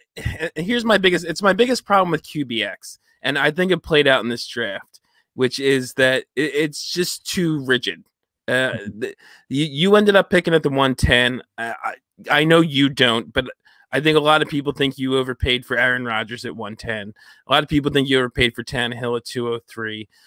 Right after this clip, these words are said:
Speaker 2: Mm-hmm.
Speaker 1: And, uh, a-, and just, again, the, the cost of drafting all those quarterbacks is that lineup I mentioned earlier. A-, and, and maybe you'll supplement it with rookie picks or trades or something. But right now, I, it's not.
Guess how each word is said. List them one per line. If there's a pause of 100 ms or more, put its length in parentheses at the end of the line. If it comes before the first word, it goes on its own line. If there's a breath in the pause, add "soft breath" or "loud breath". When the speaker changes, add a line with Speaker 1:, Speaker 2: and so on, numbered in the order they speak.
(120 soft breath)
Speaker 2:
Mm-hmm.
Speaker 1:
And, (380)
uh, (420)
a-,
and
just,
again,
the, (120)
the
cost
of
drafting
all
those
quarterbacks
is
that
lineup
I
mentioned
earlier. (360 loud breath)
A-,
and, (880)
and
maybe
you'll
supplement
it
with
rookie
picks
or
trades
or
something.
But
right
now,
I,
it's
not.